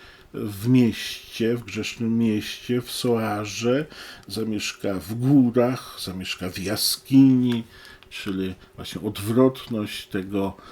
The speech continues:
miasta, tej cywilizacji, e, która tak mu się podobała, staje się jakby jaskiniowcem, powrót do,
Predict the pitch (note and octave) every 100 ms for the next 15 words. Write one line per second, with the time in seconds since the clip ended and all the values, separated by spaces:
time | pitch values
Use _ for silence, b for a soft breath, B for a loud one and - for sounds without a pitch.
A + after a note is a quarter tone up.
0 | B G#2+ A2+ G#2+ G2 - - - F#2 F#2
1 | F#2+ - G#2+ G#2 G#2 G#2+ G2+ G2+ G2 -
2 | - - G2+ G#2 B B B - G#2+ G2
3 | - G2 G2 F#2+ G2+ - G2 G#2 F#2+ F2+
4 | F#2 F2+ F2+ F2+ - F#2 F2+ F#2+ - F2+
5 | F#2+ G2 G#2+ G2+ - - - A#2+ B2 A2
6 | - - - G2 F#2+ G#2 G2+ F#2+ G2 F2+
7 | G2 G2 F#2+